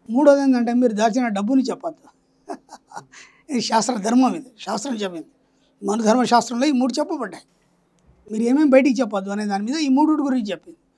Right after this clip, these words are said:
కాబట్టి మీరు చెప్పడం వల్ల ఏమైపోతున్నారు, ఇంకా లాస్ అయిపోతున్నారు. ఇచ్చేవాడు ఇవ్వడు, దాంతో ఇంకా క్రష్ అయిపోయి సూసైడ్కి వెళ్ళిపోతున్నారు. సూసైడ్ పరిష్కారం అండి? అలా అనుకుంటే వాళ్ళు ఎప్పుడైనా పెద్ద పెద్ద కోటీశ్వరులు ఉన్నారు, వాళ్ళు ఎప్పుడైనా suicide చేసుకున్నట్టు పేపర్లో వచ్చిందా?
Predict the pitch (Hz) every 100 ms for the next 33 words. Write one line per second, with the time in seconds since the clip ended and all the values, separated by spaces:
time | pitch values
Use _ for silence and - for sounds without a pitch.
0 | _ _ _ 302 302 311 277 320 - _
1 | _ 311 320 294 254 349 349 339 339 330
2 | 302 294 285 262 226 269 320 262 233 202
3 | 180 - 320 277 302 233 311 269 226 185
4 | 170 269 269 277 285 277 277 277 269 240
5 | 240 208 202 175 214 339 _ _ _ -
6 | 294 294 269 220 175 180 - - - _
7 | - _ - 233 220 262 240 240 277 180
8 | 165 311 - _ _ _ _ - 233 262
9 | 262 285 269 247 226 226 220 196 185 226
10 | 247 240 240 233 247 254 220 208 190 196
11 | 220 220 214 269 285 269 262 254 226 226
12 | 226 233 208 214 196